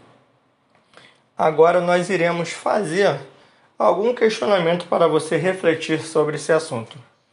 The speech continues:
Quais são as políticas públicas que vigoram na sua cidade?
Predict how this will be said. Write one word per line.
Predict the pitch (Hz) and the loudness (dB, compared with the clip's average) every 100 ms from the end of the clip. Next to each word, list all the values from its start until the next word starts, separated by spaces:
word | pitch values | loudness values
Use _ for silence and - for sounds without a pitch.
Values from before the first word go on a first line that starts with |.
| _ _ _ _ _ _ _ _ | _ _ _ _ _ _ _ _
Quais | - 359 269 | 0 0 -2
são | - - 202 | -4 0 2
as | 196 | 0
políticas | - 170 170 - 170 160 | -2 -4 -4 0 0 0
públicas | - 160 156 147 131 | 0 0 0 -4 -6
que | - 170 | -6 -6
vigoram | 156 208 151 151 151 147 | -4 -2 4 6 6 2
na | 139 | -2
sua | - 147 | 0 -2
cidade? | - 160 127 113 127 - | -2 -2 0 0 -2 -12